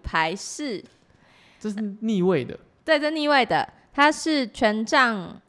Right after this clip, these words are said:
Speaker 1: 侍者的逆位。
Speaker 2: 啊，侍者，
Speaker 1: 嗯。
Speaker 2: 权杖侍者逆位。
Speaker 1: 嗯。
Speaker 2: 那这样子的话，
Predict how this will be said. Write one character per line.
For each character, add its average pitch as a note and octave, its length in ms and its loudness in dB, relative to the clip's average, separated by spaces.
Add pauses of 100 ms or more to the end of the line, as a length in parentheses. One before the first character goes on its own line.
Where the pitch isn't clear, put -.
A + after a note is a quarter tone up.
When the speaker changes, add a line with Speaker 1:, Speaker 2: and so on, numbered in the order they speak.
(540)
Speaker 1:
侍 C#4+ 340 -8
者 D#3 280 -4
的 C3+ 120 -8
逆 F3+ 240 -4
位。 D3+ 240 -2 (380)
Speaker 2:
啊， D3 560 -10
侍 - 220 -8
者， F#3 100 -6
Speaker 1:
嗯。 - 140 -14
Speaker 2:
权 - 120 -10
杖 D3+ 160 -4
侍 D#3 140 -10
者 C3+ 160 -12
逆 C3+ 160 -10
位。 B2+ 160 -10 (200)
Speaker 1:
嗯。 G3+ 200 -8 (240)
Speaker 2:
那 A3 100 -2
这 A3 120 0
样 G3+ 120 2
子 D3 120 -2
的 C#3 160 -2
话， C#3+ 260 -4